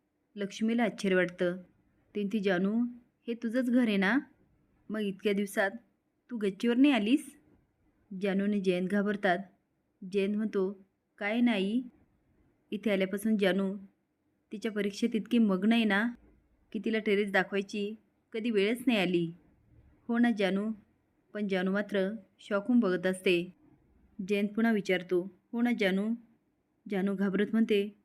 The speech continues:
"हो, हो, हो." पण हे मात्र लक्ष्मीच्या ध्यानात येतं आणि तिला कळून चुकतं, नक्कीच काहीतरी गडबड आहे.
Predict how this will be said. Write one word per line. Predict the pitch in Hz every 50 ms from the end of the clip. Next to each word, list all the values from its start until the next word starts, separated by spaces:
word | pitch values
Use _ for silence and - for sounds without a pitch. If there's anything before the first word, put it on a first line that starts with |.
| -
"हो, | 262 269
हो, | 254 254 254 254 247 254 247
हो." | 240 240 247 - - - _ _ _ _ _ _ -
पण | 208 196
हे | 190 190
मात्र | 190 190 196 190 196 196 190 185 202 208 - _ _ _ _ _ _ _ _ -
लक्ष्मीच्या | 214 196 196 190 - 226 226 226 220 240 220
ध्यानात | 220 220 202 185 180 175
येतं | 185 170 175 185 175 170 175 170 - - _ _ _ _ _ _ _ -
आणि | 196 208 196 202
तिला | 202 185 185
कळून | 185 185 196 196 202
चुकतं, | 202 - 226 - - 208 190 185 196 208 _ _ _ _ _ _ _ -
नक्कीच | 214 208 202 196 202 - 254 262
काहीतरी | - 233 190 180 202 208
गडबड | 196 196 190 180 170 180 180 180
आहे. | 175 165 170